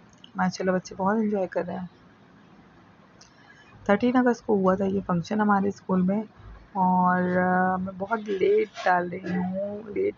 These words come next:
post कर रही हूँ, I know, अम, बस कुछ मफ-, मसरूफियत थी, इस वजह से जो है मैं late हो गई।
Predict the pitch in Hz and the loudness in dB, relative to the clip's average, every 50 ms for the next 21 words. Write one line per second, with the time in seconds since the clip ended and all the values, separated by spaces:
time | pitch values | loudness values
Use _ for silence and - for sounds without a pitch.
0 | - - 190 180 175 - - - 180 175 175 175 180 180 185 196 202 202 208 214 | -2 -2 0 0 -2 -4 -4 -4 -2 -2 -2 -4 -4 -4 -4 -2 -2 -2 0 -2
1 | 208 196 180 175 180 196 - - - - - - - - - - - - - - | -2 -2 -2 -4 -6 -6 -10 -14 -18 -18 -18 -16 -16 -16 -18 -20 -20 -20 -20 -20
2 | - - - 180 175 175 175 175 180 175 175 165 - - - - - 208 214 - | -12 -6 -4 -2 -2 -2 -2 -4 -6 -6 -6 -8 -10 -14 -12 -2 -2 -2 -2 -2
3 | - - - - - 214 202 - 202 190 - - - 208 190 - - - 185 180 | -6 -18 -20 -10 -8 -8 -4 -2 -2 -2 -2 -4 -4 -4 -4 -4 -2 -2 -4 -2
4 | - - 202 202 - - - 208 202 196 - - - - - - - - - - | -2 -2 -2 -2 -4 -4 -2 -2 0 -2 -2 -8 -16 -20 -20 -20 -20 -20 -20 -20
5 | - - - 208 196 185 - 185 175 180 180 170 - - 185 180 190 180 180 180 | -20 -14 -8 -8 -8 -6 -4 -4 -2 -2 -2 -2 -2 -6 -4 -2 0 0 2 2
6 | 175 175 175 170 165 165 165 160 165 170 190 208 - 233 208 185 175 165 175 175 | 0 0 0 0 0 0 0 0 0 0 -2 0 0 0 0 2 0 0 -2 -4